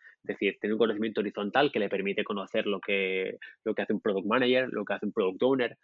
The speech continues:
o lo que hace un, un, un C T O de tecnología. De la misma manera, esto puede aplicarse también en publicidad o puede aplicarse en comunicación. Tienes que tener conocimiento horizontal para hablar con director de arte, con copies, por ejemplo,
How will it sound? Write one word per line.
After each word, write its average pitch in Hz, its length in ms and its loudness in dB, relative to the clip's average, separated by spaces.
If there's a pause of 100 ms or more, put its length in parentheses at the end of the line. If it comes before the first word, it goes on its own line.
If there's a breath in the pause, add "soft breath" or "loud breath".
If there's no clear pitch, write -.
(220 soft breath)
o 110 80 -2
lo 110 160 4
que 107 140 4
hace 131 440 4 (220)
un, 95 1080 -2 (580)
un, 87 920 -4 (500)
un 117 160 -6
C 110 160 4
T 104 140 4
O 117 140 6
de 110 80 4
tecnología. 101 640 -2 (240 loud breath)
De 101 80 -6
la 92 80 0
misma 110 240 2
manera, 117 400 2 (440 soft breath)
esto 110 260 -4
puede 113 160 6
aplicarse 107 400 0
también 107 240 2
en 107 80 0
publicidad 117 640 2
o 98 60 -4
puede 101 160 4
aplicarse 107 480 0
en 110 60 -4
comunicación. 101 680 -4
Tienes 98 220 -4
que 113 100 -2
tener 101 160 0
conocimiento 104 380 -4
horizontal 110 480 2
para 98 160 0
hablar 95 260 -4
con 104 140 -6
director 95 360 -8
de 92 120 -6
arte, 113 420 2
con 95 240 -10
copies, 120 440 0
por - 120 -12
ejemplo, 131 480 -2